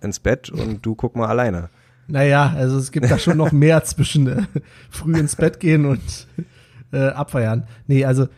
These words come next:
Speaker 2: für mich ist tatsächlich, dann da vielleicht zu deiner Überraschung, ich finde das Spiel im Moment zumindest, hab ich null Emotionen zu diesem Spiel.
Speaker 1: Wow.
Speaker 2: Es ist für mich kein Derby, es ist für mich nichts, es ist für mich,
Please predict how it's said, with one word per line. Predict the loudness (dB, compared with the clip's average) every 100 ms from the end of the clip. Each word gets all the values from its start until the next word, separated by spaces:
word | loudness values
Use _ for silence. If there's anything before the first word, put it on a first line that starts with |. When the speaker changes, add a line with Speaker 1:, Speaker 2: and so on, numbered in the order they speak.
| _ -8
Speaker 2:
für | 0
mich | 2 2
ist | 2
tatsächlich, | 0 0 0 -2 -4
dann | -6 -2
da | -4
vielleicht | -2 -2 -2
zu | -2
deiner | 0 2
Überraschung, | 2 0 0 0 0 0
ich | -4 -4
finde | -2 -2
das | -4
Spiel | -2 0 0 -2 -8 -16 -8
im | 0
Moment | 2 4 2
zumindest, | 0 -4 -2 -2 -6 -10
hab | -10 -10
ich | -8 0
null | 2 2
Emotionen | 2 0 0 0 0
zu | 0
diesem | -4 -4
Spiel. | -4 -6 -6 -8 _ _ _ _ -12
Speaker 1:
Wow. | -6
Speaker 2:
Es | -6
ist | 0
für | 2
mich | 2 2
kein | 2 2 4
Derby, | 4 4 2 0
es | -4
ist | -6 -4
für | 0
mich | 0 -2 -2
nichts, | -2 -2 -6 -10
es | -8 -8
ist | -8
für | -4
mich, | -2 -2 -4